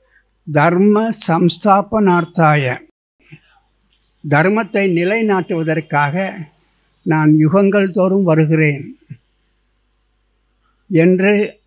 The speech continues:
பகவத்கீதை சொல்லியதைப் போல, நாம் ஒரு காலகட்டத்தில் தர்மங்கள் குறைந்த போது, அதர்மங்கள் மிஞ்சிய போது வள்ளல் பெருமானார் வருகிறார்.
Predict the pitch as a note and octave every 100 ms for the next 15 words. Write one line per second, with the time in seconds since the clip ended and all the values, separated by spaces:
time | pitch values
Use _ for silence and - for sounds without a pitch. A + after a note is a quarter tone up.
0 | D3 D3 D#3 F3+ G3+ E3 F3+ E3+ D#3+ D#3+
1 | D#3 D#3 D3+ C3 - D3+ D3+ F#3 - F#3+
2 | - _ _ _ _ _ _ _ _ _
3 | _ _ - - C#3 D3 F3 E3+ E3+ -
4 | - _ _ _ _ _ _ _ _ _
5 | _ _ _ _ - F3 F3+ D#3+ F3+ A3
6 | A3+ A3 G3 - G#3+ G#3+ G#3+ - - A#2
7 | _ _ _ _ _ _ _ _ F3 D#3
8 | D#3+ A3 A#3+ A3 G#3 - G3 F#3+ A3+ A#3
9 | F3+ F3+ E3 F#3 G#3 - - - _ _
10 | _ _ _ _ _ _ - D3+ F3+ A3
11 | G#3+ A3 G3+ F#3+ F3 G3 A3 A3+ G#3+ E3
12 | F3 D#3+ F3+ G3+ B3 F#3 - _ _ _
13 | _ _ _ _ F3+ F3 F#3 F3+ F3 E3+
14 | D#3 D#3+ D3 F3 E3+ B2+ B2+ F#2+ -